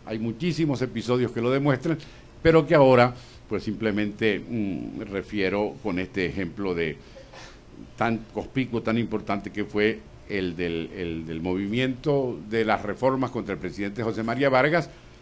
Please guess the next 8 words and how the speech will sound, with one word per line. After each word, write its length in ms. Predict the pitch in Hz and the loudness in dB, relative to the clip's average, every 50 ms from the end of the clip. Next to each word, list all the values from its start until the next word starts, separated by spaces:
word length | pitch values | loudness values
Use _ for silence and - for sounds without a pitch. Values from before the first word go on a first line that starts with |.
| - - | -14 -12
y 80 | - 110 | -12 -8
cómo 320 | - - 113 110 107 95 | -4 -4 -4 -2 -2 -4
se, 420 | - 107 95 92 90 82 82 85 | -4 -2 -2 -2 -2 -4 -8 -14
se, 300 | 80 - - 80 78 76 - - | -12 -10 -8 -8 -8 -8 -10 -10
se 160 | - - 98 | -8 -6 -4
liquidó 480 | 101 101 - - 92 98 110 123 131 | -4 -4 -6 -4 -2 2 2 2 0
sin 240 | 123 - - 90 82 | 0 -4 -6 -4 -4
liquidarlo. 500 | 78 73 - 82 78 92 85 82 90 76 | -4 -6 -4 -2 0 0 0 0 -2 -6